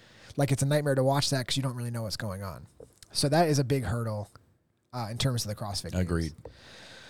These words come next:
Speaker 1: Um, here's my big pet peeve. So I don't, um, this is probably not gonna be well received, but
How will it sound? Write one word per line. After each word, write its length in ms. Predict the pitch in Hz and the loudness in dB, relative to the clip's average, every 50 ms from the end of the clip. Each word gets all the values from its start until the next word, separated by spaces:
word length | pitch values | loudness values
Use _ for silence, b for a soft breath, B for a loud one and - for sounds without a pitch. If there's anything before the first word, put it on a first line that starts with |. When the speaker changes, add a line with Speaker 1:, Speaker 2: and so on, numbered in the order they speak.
| B B B B - | B B B B 2
Speaker 1:
Um, 300 | 160 151 151 151 151 147 135 - - | 4 6 6 6 6 4 2 -2 -6
here's 280 | - - - 185 190 170 | -4 4 4 4 4 4
my 200 | 180 170 151 135 | 0 -4 -4 -6
big 260 | 120 117 131 120 - | -6 -8 -8 2 4
pet 220 | - 113 98 - | 4 4 4 0
peeve. 320 | - 110 101 98 95 101 - | -4 -4 -4 -6 -8 -2 0
So 160 | - 123 123 | 0 0 0
I 20 | |
don't, 140 | 123 123 - - | -2 -4 -8 -10
um, 140 | - - 117 | -12 -10 -6
this 120 | 110 131 | -4 -2
is 80 | 117 117 | -2 -2
probably 260 | - - 107 104 107 | -2 -4 -4 -4 -4
not 140 | 107 101 101 | -4 -6 -6
gonna 140 | - 101 101 | -6 -8 -8
be 160 | 95 98 101 | -6 -10 -8
well 200 | 98 107 104 101 | -6 -6 -6 -6
received, 460 | 98 95 - - 98 90 90 - - - | -4 -6 -6 -6 -6 -8 -10 -12 -10 -8
but 180 | - 107 - | -8 -8 -8